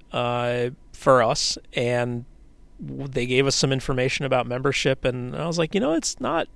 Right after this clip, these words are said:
overly expensive. Let's, let's try it out. You know, can't hurt." Uh, and we've just been hooked ever since. You know, it's, it's, it's, uh, it's, it's, it's a ton of fun. One of the things that,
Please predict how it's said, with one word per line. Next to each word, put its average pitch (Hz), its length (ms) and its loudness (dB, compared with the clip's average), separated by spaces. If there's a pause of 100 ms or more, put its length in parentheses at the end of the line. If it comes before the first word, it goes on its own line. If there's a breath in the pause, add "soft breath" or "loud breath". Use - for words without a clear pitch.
(140)
overly 208 440 2
expensive. 190 600 0
Let's, - 320 0 (500 soft breath)
let's 202 140 -2
try 190 240 4
it 190 80 4
out. - 240 0 (420)
You - 160 -6
know, 226 80 -4
can't 185 220 0
hurt." 147 260 2 (460 loud breath)
Uh, 151 260 2 (160)
and 147 560 6 (220)
we've 156 160 6
just 151 200 4
been 147 140 2
hooked 143 240 2
ever 127 220 2
since. - 480 -6
You 139 80 -6
know, 123 140 0
it's, 131 220 0
it's, - 280 0
it's, - 280 2
uh, 131 240 4
it's, - 220 2
it's, - 260 -4
it's - 180 -2
a - 20 -6
ton 160 160 4
of 143 80 4
fun. 135 320 6
One 143 120 6
of 147 60 6
the 139 80 8
things 127 360 2
that, 123 300 4